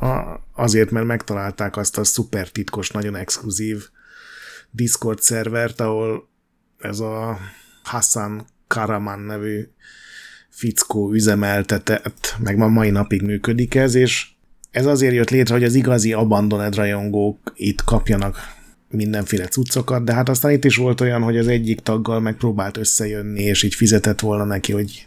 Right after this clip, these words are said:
jöjjön el hozzá. Mindenféléről hazudott, ö, az Abandonednek egy csomóféle ilyen különböző verzióját hirdette be, az egyikben vámpírokról szólt volna, a másikban egy szekta lett volna, a harmadikban valami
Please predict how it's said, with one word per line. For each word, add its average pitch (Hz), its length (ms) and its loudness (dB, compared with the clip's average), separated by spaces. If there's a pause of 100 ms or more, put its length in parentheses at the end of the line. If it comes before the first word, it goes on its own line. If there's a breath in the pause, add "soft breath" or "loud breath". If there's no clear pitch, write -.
jöjjön 107 380 4
el 110 180 2
hozzá. 104 640 -2 (320 soft breath)
Mindenféléről 131 1080 2
hazudott, 123 800 -2
ö, 113 360 2 (340)
az 123 140 0
Abandonednek 113 1120 0
egy 110 80 2
csomóféle 107 640 4
ilyen 104 380 -2 (260 loud breath)
különböző 107 500 2
verzióját 101 640 0
hirdette 101 480 -2
be, 101 80 -2
az 98 120 0
egyikben 95 440 0
vámpírokról 104 720 0
szólt 95 320 0
volna, 101 240 -6
a 98 40 -4
másikban 104 440 -4
egy 87 80 -10
szekta - 440 -2
lett 98 220 -2
volna, 95 480 -4
a 92 40 0
harmadikban 95 920 0
valami 90 640 -2